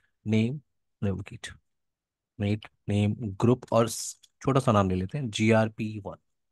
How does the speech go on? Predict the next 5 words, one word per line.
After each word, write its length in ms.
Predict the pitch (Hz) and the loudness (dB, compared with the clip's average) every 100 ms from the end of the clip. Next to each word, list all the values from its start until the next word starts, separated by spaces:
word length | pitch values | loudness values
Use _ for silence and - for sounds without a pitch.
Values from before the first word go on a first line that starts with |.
| _ _ _ _ _ _ _ _ _ _ _ _ 110 | _ _ _ _ _ _ _ _ _ _ _ _ -4
जीआरपी 560 | 110 110 107 113 113 _ - | -2 -2 -4 -10 -12 _ -18
वन। 100 | - _ _ _ _ _ _ _ _ _ _ _ _ _ _ _ - | -18 _ _ _ _ _ _ _ _ _ _ _ _ _ _ _ -4
Now 340 | 110 123 143 - _ | 4 4 4 -2 _
standby, 720 | - - 123 127 127 139 143 147 _ _ _ _ _ _ _ - | -12 0 2 4 4 2 0 -8 _ _ _ _ _ _ _ -12
standby 720 | - 120 123 131 131 131 | -4 -4 -2 0 0 -2